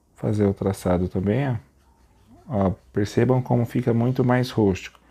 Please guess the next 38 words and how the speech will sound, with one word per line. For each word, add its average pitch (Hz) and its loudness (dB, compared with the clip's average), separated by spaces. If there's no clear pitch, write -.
"Ah, 151 2
então 156 2
era 151 4
pior?" 139 2
Não, 95 -4
o 101 -6
efeito 110 -4
é 117 0
diferente, 110 -2
tá? 101 -2
Vai 101 0
depender 104 2
muito 107 0
do 113 0
tipo 120 -4
de 110 -2
ilustração 117 -2
que 123 -8
você 123 -2
vai 117 0
usar. 117 2
Por 110 0
isso 101 0
que 120 2
é - 6
bom 117 2
ter 117 0
mais 120 0
de 127 -4
uma 117 0
também, 98 -2
ó. 90 -8
E 101 -6
daí, 104 6
conforme 113 0
eu 101 0
risco, 123 -2
ó, 101 -4